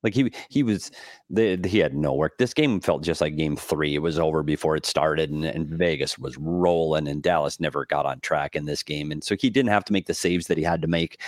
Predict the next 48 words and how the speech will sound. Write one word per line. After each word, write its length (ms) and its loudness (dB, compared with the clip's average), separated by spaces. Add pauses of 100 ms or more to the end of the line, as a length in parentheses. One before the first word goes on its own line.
(140)
in 80 0
the 80 2
prior 280 2
game 200 0
where 100 2
he, 300 0
they 200 0
lose 340 2
the 60 2
game, 200 0
but 80 0
he 160 -2
made 180 0
some 120 0
of 40 2
the 40 -2
best 240 0
saves 340 -2 (320)
in 120 2
that 120 4
entire 380 0
series 480 0
or 160 4
i-, 60 2
in 320 0
the 120 2
Western 460 0
series. 280 -2
Like, 100 -16
he 120 -2
was 200 0 (100)
unbelievable. 760 0
I 100 0
tell 180 0
you 100 2
what, 220 2 (500)
he 140 2
has 180 0
elevated 440 4
his 200 2
game 300 0
so 720 0 (300)
far 340 2
above 460 2
what 180 2
I 140 0
had, 220 0 (180)
had 360 0